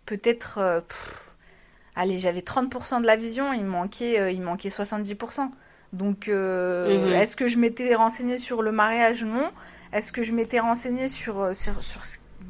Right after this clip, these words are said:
Speaker 1: ce qu'on peut attendre d'un mari ? Non, puisque pour moi, c'était ma, ma vision et ma seule vision, tu vois. C'était, euh, c'était moi, qu'est-ce que j'attends du mariage ? Moi, qu'est-ce que j'attends de, de, de,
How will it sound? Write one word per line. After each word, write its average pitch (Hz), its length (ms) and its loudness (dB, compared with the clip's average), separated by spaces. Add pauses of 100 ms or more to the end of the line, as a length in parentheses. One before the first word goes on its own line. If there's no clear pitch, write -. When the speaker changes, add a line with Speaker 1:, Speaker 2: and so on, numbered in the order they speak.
(100)
Speaker 1:
ce - 180 -16 (120)
qu'on 208 160 -2
peut 247 140 2
attendre 240 360 4
d'un 220 140 6
mari ? 240 440 2 (420)
Non, 285 260 2
puisque - 300 -8
pour 220 200 -4
moi, 277 160 2
c'était - 240 -6
ma, 196 260 4
ma 220 320 4
vision 247 340 -4
et 262 60 0
ma 214 180 2
seule 233 220 -2
vision, 226 360 -4
tu - 120 -12
vois. 185 220 -2 (320)
C'était, 240 560 -2
euh, 190 280 6
c'était - 280 -6
moi, 254 360 6
qu'est-ce 247 280 -4
que 233 120 -4
j'attends 214 300 0
du 202 140 -8
mariage ? 226 400 0
Moi, 254 420 4 (280)
qu'est-ce 226 200 -4
que 233 140 -2
j'attends 220 320 2
de, 202 360 0
de, 185 400 0
de, 170 560 -6